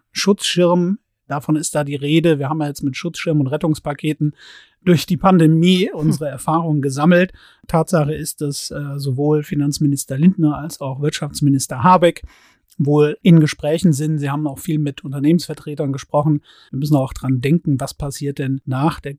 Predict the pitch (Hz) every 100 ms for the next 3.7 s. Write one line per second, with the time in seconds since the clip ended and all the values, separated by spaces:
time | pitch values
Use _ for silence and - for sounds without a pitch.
0 | - - 156 147 135 139 - 139 151 143
1 | 135 127 127 135 147 147 147 139 135 135
2 | 143 151 147 151 139 143 151 151 - 131
3 | 123 127 165 185 160 151